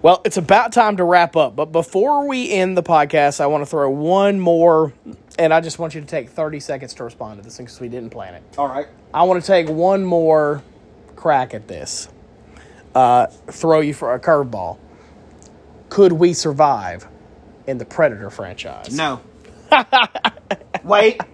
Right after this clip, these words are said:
Speaker 2: wait, wait. Uh, <coughs> possibly,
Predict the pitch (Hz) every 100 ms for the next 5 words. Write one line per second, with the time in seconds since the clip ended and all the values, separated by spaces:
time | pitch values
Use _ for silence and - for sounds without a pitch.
0 | - 180 180 185 - - - 143 151 156
1 | - _ - _ _ _ _ - - -
2 | - _ _ _ _ _ _ _ _ _
3 | _ _ _ 147 156 156 160 156 151 147
4 | 143 139 135 127 - _ _ _ _ -
5 | - - - - 427 - - - 214 156
6 | - 202 208 214 247 214 285 330 392